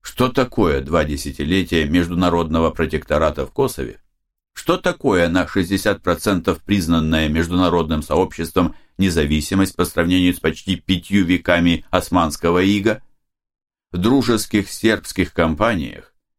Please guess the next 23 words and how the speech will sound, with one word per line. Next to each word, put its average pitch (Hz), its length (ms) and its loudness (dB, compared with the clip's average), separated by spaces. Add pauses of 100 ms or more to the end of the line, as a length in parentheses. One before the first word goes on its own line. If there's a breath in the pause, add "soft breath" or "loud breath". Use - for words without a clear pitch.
я 151 140 -2
не 180 140 -4
раз 185 240 -2
слышал 120 320 0
такой 95 320 0
вот 90 260 0
последний 82 720 0
тост, - 520 -2 (220)
аналог 92 680 2
русской 95 540 0
стременной: 90 840 2 (760)
«Увидимся 139 680 2
через 110 320 0
год 131 240 0
в - 100 -20
Косове, 107 520 4
если 90 300 2
Бог 82 280 0
даст». 73 360 -4 (1040)
Всевышний 110 600 0
пока 110 380 0
не 82 240 2
дает. 57 580 -8